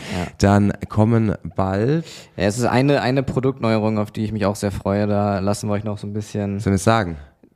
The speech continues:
Speaker 1: Nee, noch nicht.
Speaker 2: Noch nicht. Na gut,
Speaker 1: Noch
Speaker 2: aber
Speaker 1: nicht.
Speaker 2: es kommt was ganz Cooles, Produkt,
Speaker 1: Ja.
Speaker 2: also kein Investmentprodukt, aber was sehr, sehr Cooles, wo sehr, sehr viele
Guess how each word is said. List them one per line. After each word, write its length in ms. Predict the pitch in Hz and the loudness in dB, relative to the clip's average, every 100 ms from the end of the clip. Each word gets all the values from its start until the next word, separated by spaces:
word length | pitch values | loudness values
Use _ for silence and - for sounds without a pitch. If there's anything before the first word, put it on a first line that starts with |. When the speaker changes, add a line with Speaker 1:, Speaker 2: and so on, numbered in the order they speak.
| - _ - | -20 _ -12
Speaker 1:
Nee, 300 | - 175 117 | -6 -4 -2
noch 100 | 80 | -4
nicht. 220 | 82 85 | -4 -6
Speaker 2:
Noch 60 | 82 | -6
nicht. 260 | 78 - - | -6 -4 0
Na 80 | |
gut, 80 | 98 | 2
Speaker 1:
Noch 60 | 90 | 2
Speaker 2:
aber 40 | 98 | 4
Speaker 1:
nicht. 80 | 110 | 4
Speaker 2:
es 40 | - | 2
kommt 140 | 139 | 0
was 100 | 120 | 2
ganz 280 | 120 139 - | 0 -2 -6
Cooles, 380 | - 143 160 - | -8 -2 -2 -2
Produkt, 340 | - - - | 0 2 2
Speaker 1:
Ja. 60 | 113 | 2
Speaker 2:
also 120 | 113 | 4
kein 140 | 123 | 2
Investmentprodukt, 720 | 110 107 123 156 143 143 135 104 | 2 0 -2 -4 -4 -8 -8 -2
aber 120 | 104 | 0
was 120 | 101 - - | -2 -8 -20
sehr, 200 | - 104 | 0 4
sehr 100 | 107 | 4
Cooles, 320 | 110 117 117 98 | 4 6 4 2
wo 40 | |
sehr, 180 | 90 95 | 2 2
sehr 100 | 95 | 2
viele 380 | - 90 90 | 0 -2 -2